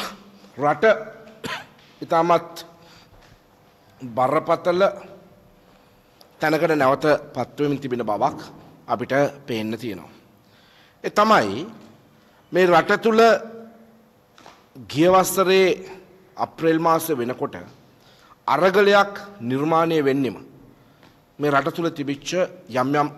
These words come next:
ආර්ථික කාරණා පදනම් කරගෙන. හැබැයි ඒ ආර්ථික කාරණාත් එක්ක අපි දකිනවා ඊට පස්සේ එව්වා දේශපාලනික, සමාජීය, ඒ වගේම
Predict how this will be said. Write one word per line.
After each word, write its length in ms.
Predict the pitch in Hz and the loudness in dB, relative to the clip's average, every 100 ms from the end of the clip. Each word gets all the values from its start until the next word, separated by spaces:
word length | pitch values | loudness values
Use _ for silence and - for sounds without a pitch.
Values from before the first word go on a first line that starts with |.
| - | -2
ආර්ථික 580 | 123 156 - - 185 180 - - - | 2 2 0 -8 -6 -2 -2 -4 -18
කාරණා 440 | - 135 139 139 135 | -2 0 0 -2 -2
පදනම් 380 | 117 110 117 117 | -6 -6 -8 -8
කරගෙන. 340 | 107 80 - _ _ _ _ _ _ _ | -12 -12 -20 _ _ _ _ _ _ _
හැබැයි 340 | 170 214 254 254 - - - - | 2 4 4 2 -6 -16 -20 -8
ඒ 120 | 160 | 2
ආර්ථික 420 | 156 170 214 226 - | 6 6 4 0 -6
කාරණාත් 600 | - 165 170 175 170 170 | 0 2 4 2 0 -2
එක්ක 240 | 151 - 147 101 - - _ _ - | -8 -6 -6 -6 -8 -20 _ _ -6
අපි 120 | 131 | -2
දකිනවා 400 | 156 147 202 214 | 2 2 4 4
ඊට 140 | 190 143 | 4 2
පස්සේ 500 | 156 151 - 165 - - - _ _ _ - | -2 -2 -2 -4 -6 -16 -20 _ _ _ -4
එව්වා 340 | 139 151 180 226 - - - _ _ | -2 4 2 2 -8 -20 -20 _ _
දේශපාලනික, 840 | 98 135 135 170 160 160 160 170 - - - _ | -6 -4 -2 -2 2 2 2 -4 -8 -14 -20 _
සමාජීය, 800 | - - 131 151 156 - 185 214 - - _ _ _ _ _ _ _ _ | -16 -6 2 2 2 -2 -6 -10 -16 -20 _ _ _ _ _ _ _ _
ඒ 60 | 107 | -2
වගේම 360 | 143 180 180 | 0 2 4